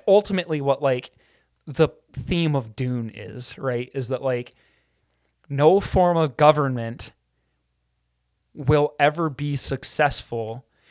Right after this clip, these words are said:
because government means that someone is in charge of someone else.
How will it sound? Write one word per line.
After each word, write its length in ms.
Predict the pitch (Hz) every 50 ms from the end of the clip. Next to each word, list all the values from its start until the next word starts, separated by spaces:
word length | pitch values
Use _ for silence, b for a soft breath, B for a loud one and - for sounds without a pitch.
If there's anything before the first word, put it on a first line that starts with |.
| b b b b b
because 840 | - 143 135 - - - - 190 185 147 127 123 127 131 131 - - _ _ _ _ _ _ _ 139 - _ _
government 560 | - 190 202 190 190 185 175 170 160 160 _
means 420 | - 147 147 139 135 131 131 127 -
that 200 | - 143 139 -
someone 480 | - - - 185 175 180 180 180 175
is 280 | 175 165 - 151 135 143
in 120 | 143 135
charge 400 | 131 - - 143 139 135 135 123
of 100 | 135 123
someone 360 | - - 139 127 123 120 117 113
else. 420 | 123 117 104 104 - - - -